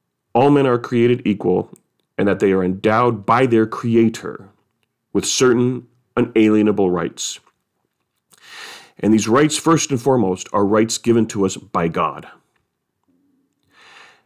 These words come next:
Not by a government, not by any other human institution, but rights are something that are given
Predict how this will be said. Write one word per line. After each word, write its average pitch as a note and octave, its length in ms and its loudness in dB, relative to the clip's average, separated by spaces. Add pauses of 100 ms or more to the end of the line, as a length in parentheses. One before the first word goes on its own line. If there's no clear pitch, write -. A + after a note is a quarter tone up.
(200)
Not A2 200 0
by B2+ 100 2
a B2+ 100 4
government, A2+ 420 0
not A2+ 160 -2
by G#2+ 120 0
any A2 220 2
other G#2+ 140 0
human G#2 240 0
institution, F#2+ 640 -4
but - 180 -6
rights A2+ 460 0
are A#2+ 140 -2
something G#2 400 -2
that F#2+ 100 -2
are F#2 60 -2
given G2+ 460 -2